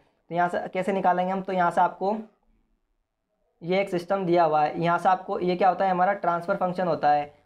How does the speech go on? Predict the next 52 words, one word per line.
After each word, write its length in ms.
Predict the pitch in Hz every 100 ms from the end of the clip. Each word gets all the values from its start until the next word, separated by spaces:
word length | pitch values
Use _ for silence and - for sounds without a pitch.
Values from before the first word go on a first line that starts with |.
| _
और 80 | 170
यहाँ 120 | 180
से 100 | 190
आपको 240 | 185 185 208
इनपुट 420 | 180 175 185 196
में 80 | 190
जो 80 |
दिया 200 | 180 180
हुआ 100 | 180
है 100 | 185
इम्पल्स 400 | 170 165 180 180 165
दिया 160 | 175
हुआ 160 | 156 160
है, 80 | 180
और 160 | 180
यहाँ 120 | 170 170
से 100 | 185
आप, 240 | 165 - -
आउटपुट 360 | 170 170 180
आपको 200 | 175 185
क्या 140 | 180 180
मिल 160 | 160
रहा 120 | 156
है, 180 | 180 240 - _ _ _
e 140 | 175 170
की 120 | 196
पावर 280 | 190 180 180
माइनस 460 | 170 170 180 196 -
टू 120 | 156
टी, 320 | 143 147 147 - _ _ _ 165
ये 60 |
आपका 220 | 185 185
आउटपुट 300 | 196 196 202
में 100 | 208
मिल 160 | 202 175
रहा 100 | 175
है, 160 | 170 175
यानी 200 | 185 190
कि 80 |
आउटपुट 480 | - 175 180 190 190
में 80 | 196
मिल 140 | 185
रहा 100 | 175
है, 60 | 185
यानी 160 | 180 175
कि 100 | 180
ये 120 | 180
क्या 120 | 180
है 60 | 170
हमारा 260 | 160 170
C 200 | 196 170
of 140 | 175